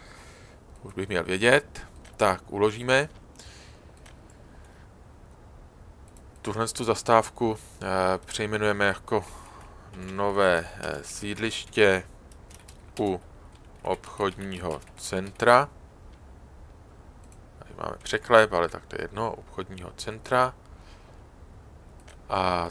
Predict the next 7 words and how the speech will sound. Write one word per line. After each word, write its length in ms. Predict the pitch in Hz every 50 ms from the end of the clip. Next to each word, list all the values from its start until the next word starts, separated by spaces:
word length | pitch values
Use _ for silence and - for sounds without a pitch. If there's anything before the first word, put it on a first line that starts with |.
| - -
tuhle 260 | - - 92 98 104 101
tu 200 | - - - 104
zastávku 580 | 104 95 - - - 101 95 95 - - -
přejmenujeme 720 | 98 - - - 101 95 95 95 95 95 95 92 92 92 92
jako 500 | 90 85 - - - 101 95 92 87 - - - - - - - - - - - - - - - - - - - - - - - - - - 92
nové 400 | 90 92 98 92 92 90 87 80 76
sídliště 1000 | - - - - - 101 101 92 98 101 95 - - - - 104 95 90 87 87